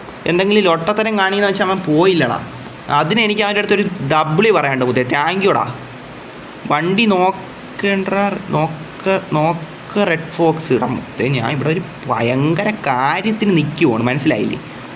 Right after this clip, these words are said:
അതിനിടെ നീ വന്ന് വണ്ടി നോക്കാൻ പറഞ്ഞാൽ ഞാൻ എന്ത് പറയട്ടെ നിൻ്റെ അടുത്ത് മുത്തേ? ഞാൻ നോക്കാം. നമ്മളിപ്പോൾ ഒരു കാര്യം ചെയ്യുമല്ലേ ഹസൻ? സൂ, സൂയ് ബ്രദർ, സൂയ്, സൂയ്, സൂയ്. നമ്മളിപ്പോൾ ഒരു സ്ഥലം കണ്ടുപിടിക്കാൻ പോകണം നൻപ. എൻ്റെ പൊന്നോ,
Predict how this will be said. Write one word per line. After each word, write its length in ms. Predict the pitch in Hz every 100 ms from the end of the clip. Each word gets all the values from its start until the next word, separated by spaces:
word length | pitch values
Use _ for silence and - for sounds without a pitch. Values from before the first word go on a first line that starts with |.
| -
അതിനിടെ 280 | 175 196 190 190
നീ 60 | 190
വന്ന് 140 | 180 160
വണ്ടി 280 | 143 165 208
നോക്കാൻ 280 | 170 175 170 170
പറഞ്ഞാൽ 200 | 170 165 151
ഞാൻ 80 | 147
എന്ത് 140 | 131 156 -
പറയട്ടെ 460 | 117 120 127 151 131 117
നിൻ്റെ 140 | 117
അടുത്ത് 160 | 110 110
മുത്തേ? 200 | 107 - - - - - -
ഞാൻ 100 | 170 156
നോക്കാം. 420 | 185 247 - 98 - - -
നമ്മളിപ്പോൾ 260 | - 175 190
ഒരു 60 | 180
കാര്യം 260 | 151 202 220
ചെയ്യുമല്ലേ 320 | 165 123 113 - - - - -
ഹസൻ? 260 | 175 202 180 156
സൂ, 140 | 220 269 254 180
സൂയ് 180 | 190 262 233
ബ്രദർ, 240 | 208 196 196
സൂയ്, 180 | 202 190 185
സൂയ്, 180 | 185 175 175
സൂയ്. 180 | 180 190 - - -
നമ്മളിപ്പോൾ 300 | 139 156 175 156 131 156
ഒരു 80 | 151
സ്ഥലം 240 | 143 175 175
കണ്ടുപിടിക്കാൻ 400 | 165 165 165 165
പോകണം 200 | 156 151 147
നൻപ. 180 | 139 175 214 - - - - - - - - - - - - - - 127
എൻ്റെ 220 | 120 101 -
പൊന്നോ, 400 | - 117 139 185